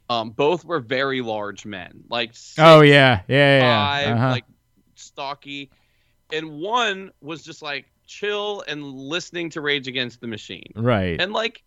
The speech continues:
Speaker 1: putting his fist in the air and whatever. The other one wanted to scream the lyrics into the, into that guy's face and was drunk. And after the third or fourth attempt,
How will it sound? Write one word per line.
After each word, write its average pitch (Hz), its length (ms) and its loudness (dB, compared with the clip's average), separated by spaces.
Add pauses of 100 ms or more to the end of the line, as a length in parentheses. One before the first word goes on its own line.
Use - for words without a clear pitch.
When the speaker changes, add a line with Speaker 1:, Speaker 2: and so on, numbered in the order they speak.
(180)
Speaker 1:
putting 190 180 -6
his 180 160 -4
fist - 360 -8
in 120 100 -10
the 117 160 -6
air 107 180 -6
and 101 100 -12
whatever. 87 340 -14 (640)
The 196 200 -8
other 247 220 -2
one 202 260 -2
wanted 175 280 -6
to 165 160 -16
scream 180 540 -8
the 151 100 -2
lyrics 143 600 -4
into 131 380 -6
the, 123 200 -8 (180)
into 131 320 -6
that 139 260 -2
guy's 107 300 -10
face - 560 -20 (160)
and 139 160 -8
was 123 140 -8
drunk. 104 340 -12 (880)
And 143 500 -4 (640)
after 196 300 -6
the 170 140 -14
third 233 400 -6
or 208 80 -4
fourth 190 380 -8
attempt, 117 600 -12